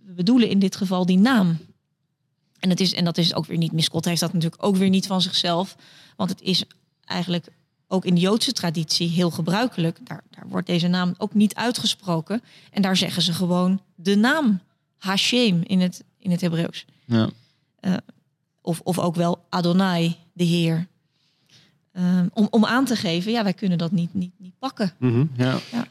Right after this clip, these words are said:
Speaker 3: En is dit dan, eh, volgens jou in het Nieuwe Testament ook zo? Gaat die lijn door? Of is het daar toch anders? Je zou kunnen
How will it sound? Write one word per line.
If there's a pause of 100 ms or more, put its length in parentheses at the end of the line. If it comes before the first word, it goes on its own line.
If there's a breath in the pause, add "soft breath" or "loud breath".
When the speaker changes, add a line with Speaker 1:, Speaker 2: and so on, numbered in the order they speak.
Speaker 3:
En
is
dit
dan,
eh,
volgens
jou
in
het
Nieuwe
Testament
ook
zo?
Gaat
die
lijn
door?
Of
is
het
daar
toch
anders?
Je
zou
kunnen